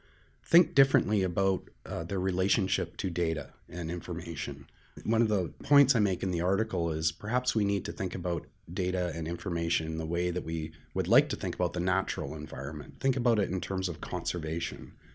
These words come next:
Uh, slow things down. Uh, don't always have your device in front of you. You see people talking about things like this now, um,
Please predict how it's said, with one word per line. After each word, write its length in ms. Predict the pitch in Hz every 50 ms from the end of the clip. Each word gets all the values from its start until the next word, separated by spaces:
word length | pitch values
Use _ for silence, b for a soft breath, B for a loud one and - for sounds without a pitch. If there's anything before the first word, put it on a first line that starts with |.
| b b b b b b
Uh, 180 | 82 73 71
slow 440 | - - - - 98 98 98 101 98
things 380 | 85 - 95 82 85 90 - -
down. 540 | - 80 78 73 73 71 73 69 73 - - -
Uh, 160 | - 95 87 78 76 -
don't 220 | 107 110 110 110
always 320 | 104 98 95 90 87 85 -
have 280 | 87 82 80 80 -
your 160 | 80 80 80
device 460 | 78 82 78 82 80 78 73 - - 80
in 120 | 71 -
front 260 | - - 87 76 73
of 120 | 76 73 73
you. 200 | 71 71 73 - b b b b b b b
You 80 | 113
see 180 | - - 175 170
people 280 | 165 - 139 - 101 -
talking 320 | - 98 92 - 110 104
about 240 | 101 107 113 104 - - - -
things 220 | 113 110 107 107
like 200 | 113 104 - -
this 240 | 117 113 - - 113
now, 340 | 107 104 107 117 120 113 -
um, 480 | 82 87 87 85 78 76 76 - -